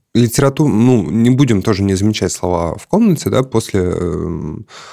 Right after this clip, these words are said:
э, двадцать четвертого февраля все, э, довольно жестко разделилось.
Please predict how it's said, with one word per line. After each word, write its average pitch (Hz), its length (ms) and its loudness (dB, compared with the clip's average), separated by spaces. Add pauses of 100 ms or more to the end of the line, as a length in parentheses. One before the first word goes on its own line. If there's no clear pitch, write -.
(400)
э, 87 360 0
двадцать 101 240 -2
четвертого - 400 -10
февраля 160 720 0 (160)
все, 139 640 2
э, - 600 -10
довольно 110 380 2
жестко - 300 -4
разделилось. 87 600 -2